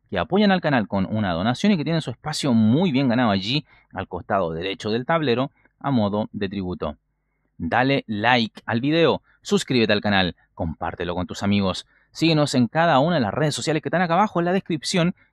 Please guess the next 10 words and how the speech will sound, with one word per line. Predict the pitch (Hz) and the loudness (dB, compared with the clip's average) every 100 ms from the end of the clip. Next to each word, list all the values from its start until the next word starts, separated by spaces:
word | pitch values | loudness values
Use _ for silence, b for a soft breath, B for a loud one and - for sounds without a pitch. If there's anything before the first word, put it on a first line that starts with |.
| - | -6
y, | 170 | -4
por | 180 190 | 0 0
supuesto, | 202 160 185 175 - 202 b b b | 0 0 0 -2 0 -2 b b b
mantente | - 113 104 160 165 185 | -2 0 2 2 0 -2
con | 185 185 | -4 -2
la | 180 | 0
campana | 180 175 - 113 120 | 0 -2 -2 0 0
de | |
notificaciones | 139 156 160 143 104 - 78 80 | -2 -4 -8 -4 -4 -4 -8 -4
activa. | 110 - 214 190 101 | -4 -2 -2 2 0